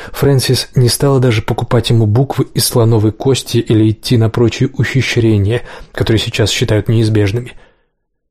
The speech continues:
Научившись читать, Виктор стал глотать книги одну за другой и поступает так до сих пор.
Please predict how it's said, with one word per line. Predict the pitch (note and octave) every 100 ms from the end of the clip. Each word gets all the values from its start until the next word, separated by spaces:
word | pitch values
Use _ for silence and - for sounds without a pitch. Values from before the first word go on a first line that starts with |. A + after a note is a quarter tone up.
| _ _ _ _ _ _ -
Научившись | A#2 B2 - C#3+ A#2+ C3 -
читать, | - B2+ - C#3 - -
Виктор | A2 A2 - - B2
стал | A2 - A2+
глотать | A2 A#2 A#2 A2 -
книги | A#2+ B2 B2+ G#2+ -
одну | - A2 A2 A#2
за | G#2+ G#2
другой | G#2 G#2 G#2 B2+ A#2+ - - - - -
и | A2+
поступает | - - - A2+ A#2 A2 G2+
так | - G#2
до | G#2
сих | F#2+ - -
пор. | - - -